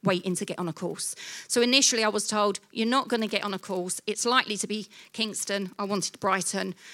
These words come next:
Um, "And it's likely to be, like, next year." Um, so I just gave it to the Lord and left it with him. And, like, you know, "Not my choice, Lord, but this is what I'm asking. I'm asking.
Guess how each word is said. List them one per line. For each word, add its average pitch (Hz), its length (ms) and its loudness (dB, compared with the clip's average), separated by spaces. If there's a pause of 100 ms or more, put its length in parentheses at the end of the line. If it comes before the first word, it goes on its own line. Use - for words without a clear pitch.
(300)
Um, 190 460 0 (320)
"And 202 120 6
it's 196 140 0
likely 208 320 2
to - 100 -4
be, 180 280 0
like, 170 300 2
next - 500 -2 (140)
year." 165 260 -4 (1080)
Um, 180 420 0 (120)
so - 160 2
I 208 60 6
just - 260 0
gave 247 280 6
it 233 100 4
to 214 80 -4
the 220 100 -2
Lord 180 460 0 (420)
and 208 160 4
left 190 220 0
it 143 100 -2
with 175 160 0
him. 175 300 -4 (300)
And, 196 140 -2
like, 185 280 0 (100)
you 202 140 -2
know, 190 160 0
"Not 214 280 -2 (320)
my 208 340 2 (100)
choice, 180 400 2 (340)
Lord, 180 380 -4
but - 120 -6
this 214 200 2
is 190 120 -2
what 202 140 -8
I'm 196 140 -4
asking. 175 440 -2
I'm 208 120 0
asking. 156 520 -2